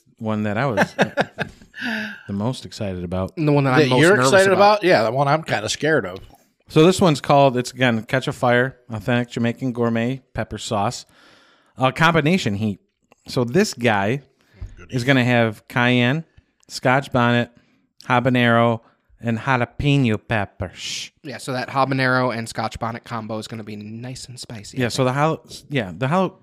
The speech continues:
Speaker 1: you're not gonna, the jalapeno, Jeff, don't
Speaker 3: Right.
Speaker 1: worry about.
Speaker 2: That's the flavor.
Speaker 1: What
Speaker 3: Dude,
Speaker 1: you
Speaker 3: I'm
Speaker 1: wanna
Speaker 3: already
Speaker 1: worry
Speaker 3: crying.
Speaker 1: about is the
Speaker 2: It's
Speaker 1: ja-, the jabanero.
Speaker 2: I will say, looking at it, it, it's a very chunky sauce. It's
Speaker 3: Yeah.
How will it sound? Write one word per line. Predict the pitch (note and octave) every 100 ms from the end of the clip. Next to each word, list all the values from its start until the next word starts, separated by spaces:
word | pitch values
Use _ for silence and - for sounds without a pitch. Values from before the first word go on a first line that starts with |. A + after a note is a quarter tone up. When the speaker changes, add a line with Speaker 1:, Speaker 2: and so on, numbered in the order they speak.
| _
Speaker 1:
you're | D#3
not | G3 F#3+
gonna, | F3 D3+ A#2+ - _ -
the | B2
jalapeno, | D3 C#3+ - A2+ A#2+
Jeff, | A#2+ C3
don't | A2+
Speaker 3:
Right. | A#2 G#2+
Speaker 1:
worry | A2 A#2
about. | B2 B2+ B2+ _ -
Speaker 2:
That's | D3
the | -
flavor. | - E3+ C3 -
Speaker 1:
What | A#2 A#2+
Speaker 3:
Dude, | C#3+
Speaker 1:
you |
Speaker 3:
I'm | -
Speaker 1:
wanna | C#3+
Speaker 3:
already | D3+ G#2
Speaker 1:
worry | G#2+
Speaker 3:
crying. | A2 G#2+ G2+
Speaker 1:
about | - - _ _
is | B2 G#2
the | A#2
Speaker 2:
It's | C3
Speaker 1:
ja-, | A#2 A2 _
the | -
jabanero. | G#2+ A#2+ G#2+ G2 G2 F2 - -
Speaker 2:
I | D3
will | E3+
say, | G3+ F3
looking | D#3+ D#3+ C#3
at | A#2+
it, | G2+ B2
it, |
it's | A#2+ A#2+
a | B2+
very | B2 C#3 D3 B2+
chunky | - - C#3+ C#3+ F#2+
sauce. | - G#2 G2 -
It's | A#2 -
Speaker 3:
Yeah. | E3+